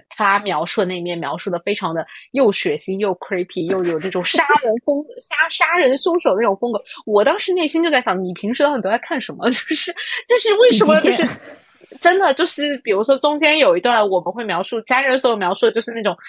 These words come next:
Speaker 1: 粉红泡泡的公主房间，哎，他突然来一个床底有个杀人凶手，就是，就是你知道，<laughs>就是当时所有人的感觉是，“你能不能从我们这个组里出去？”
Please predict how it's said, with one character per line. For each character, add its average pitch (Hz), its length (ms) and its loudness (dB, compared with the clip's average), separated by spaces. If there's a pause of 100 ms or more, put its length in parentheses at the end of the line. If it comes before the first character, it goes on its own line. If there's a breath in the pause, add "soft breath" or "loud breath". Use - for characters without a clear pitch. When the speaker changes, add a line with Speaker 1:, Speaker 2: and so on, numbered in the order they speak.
(180)
Speaker 1:
粉 190 160 0
红 190 140 -2
泡 254 200 4
泡 254 120 2
的 220 80 2
公 226 220 -2
主 190 160 -6
房 170 220 -8
间， 180 200 -8
哎， 196 140 -6
他 214 180 -4
突 226 120 -4
然 202 120 2
来 160 160 0
一 156 40 -6
个 160 180 -4
床 190 260 -4
底 190 140 -14
有 170 140 0
个 185 100 -4
杀 190 180 2
人 170 120 -6
凶 175 180 -6
手， - 180 -10 (240 loud breath)
就 294 120 0
是， 294 120 2
就 - 60 -6
是 - 60 2
你 247 40 2
知 320 260 2
道， 220 120 2 (180)
<laughs> - 240 -6
就 440 100 4
是 415 120 0
当 - 680 -8
时 311 180 0
所 302 180 0
有 - 20 4
人 285 100 4
的 277 80 -4
感 277 140 2
觉 208 100 -2
是 240 220 -8
，“你 196 80 -2
能 180 80 -6
不 208 80 -4
能 226 80 2
从 247 100 4
我 196 60 2
们 190 100 -14
这 220 100 4
个 220 100 2
组 - 180 -20
里 190 80 -16
出 208 160 -10
去？” - 240 -10